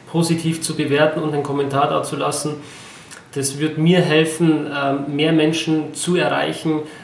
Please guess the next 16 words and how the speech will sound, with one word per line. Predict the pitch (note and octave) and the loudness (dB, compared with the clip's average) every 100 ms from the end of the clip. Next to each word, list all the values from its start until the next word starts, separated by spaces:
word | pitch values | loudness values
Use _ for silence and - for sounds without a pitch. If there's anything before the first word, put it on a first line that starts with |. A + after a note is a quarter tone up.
| - - | -14 -4
und, | C#3+ C#3+ C#3+ D3 | -2 0 -2 -2
ähm, | C#3+ C#3 C#3+ C#3 C#3 - - D3+ | 0 0 0 -2 -4 -10 -8 2
ja, | D#3 - - E3+ | 2 2 0 -2
insgesamt | E3 D#3 D3+ C#3 | -2 -2 -2 0
mehr | D3+ | 0
Menschen | D3+ D3+ D3+ D3 | 0 0 0 -2
nicht | E3 | 0
nur | F3 | -2
für | D3+ C3+ | -2 0
Wein | C3 E3 | 0 0
zu | E3 | -2
begeistern, | D3+ D3+ C#3+ D3+ - D3+ D3 - - - - D#3 | -4 -2 -2 -2 -2 -4 -4 -10 -16 -18 -8 0
ähm, | C#3+ D3 C#3+ - - E3+ | 2 2 -4 -8 -14 -10
sondern | - D#3 E3 D#3 D3 | -2 2 4 4 2
auch | C#3 C#3+ - - - | 2 0 -4 -10 -2
dafür | C#3 D3+ D3 D3+ D3 B2 | 2 2 0 -2 -2 -2